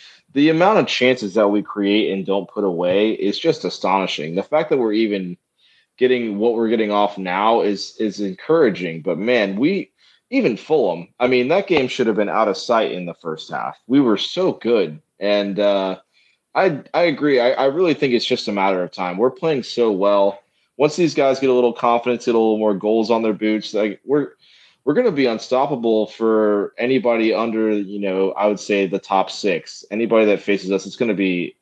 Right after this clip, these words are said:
really difficult. And I just can't wait to see us play top opposition and just see how we, how we manage the game against them and how we,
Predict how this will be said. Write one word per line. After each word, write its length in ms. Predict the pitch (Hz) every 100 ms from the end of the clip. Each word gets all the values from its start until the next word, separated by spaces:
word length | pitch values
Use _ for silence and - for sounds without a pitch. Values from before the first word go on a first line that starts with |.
| -
really 280 | 113 110 92
difficult. 580 | 98 - 92 85 80
And 320 | 90 92 90 - _ - - _ -
I 120 | 190
just 240 | 254 214 -
can't 220 | 143 123
wait 180 | 127 113
to 80 |
see 220 | 107 123 113
us 160 | 110
play 280 | - 110 101
top 300 | - 98 92
opposition 560 | 87 - - 98 - 92
and 140 | 85
just 240 | 95 -
see 180 | 110 104
how 220 | 98 90
we, 340 | 90 87 85 - _ _ _ _ _
how 120 | 113
we 120 | 113 104
manage 340 | 107 104 -
the 60 | 101
game 240 | 101 101
against 320 | 95 92 90
them 220 | - 92 90
and 100 | 87
how 140 |
we, 100 | 98